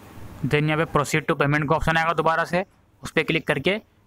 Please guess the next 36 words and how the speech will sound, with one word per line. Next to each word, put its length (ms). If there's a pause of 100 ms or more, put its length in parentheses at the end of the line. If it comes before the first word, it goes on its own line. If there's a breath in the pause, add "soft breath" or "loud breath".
(100)
जो 140
payment 380
आपको 240
है 100
वो 260 (440)
कर 120
देनी 220
है, 180 (100)
ठीक 140
है। 80
यहाँ 140
पे 160
payment 340
mode 180
select 240
कर 120
लेना 200
अपना। 260 (960 soft breath)
Payment 280
जब 100
आप 120
कर 160
दोगे 280
तो 180
एक 100
विंडो 340
शो 160
होगी, 180
notification 600
show 160
होगी 200
कि 140
your 200 (180)
payment 300
has 260
been 160